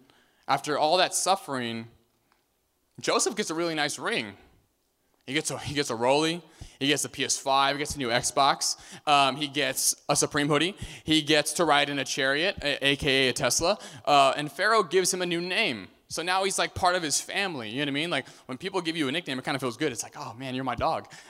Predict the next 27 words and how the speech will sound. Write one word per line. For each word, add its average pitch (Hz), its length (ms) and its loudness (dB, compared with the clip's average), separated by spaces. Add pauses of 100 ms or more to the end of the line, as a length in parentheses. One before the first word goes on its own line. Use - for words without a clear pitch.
Um, 131 340 4 (120)
but 175 340 2 (1300)
he 151 80 -10
gave 175 180 0
him 170 80 -8
a 147 60 -2
lot 151 180 -6
more 165 180 -4
than 156 120 -8
that, 175 160 -4
too. 240 280 -8 (520)
He 175 100 -8
gave 160 240 0
him 123 260 -8
wealth. 139 460 -4 (840)
He 139 80 -8
gave 190 200 4
him 233 120 0
the 135 80 -2
power. 202 560 6 (880)
He 160 80 -2
was 269 200 4
elevated 202 500 4
to 185 140 4
a 180 80 8
high 202 180 6
rank. - 480 0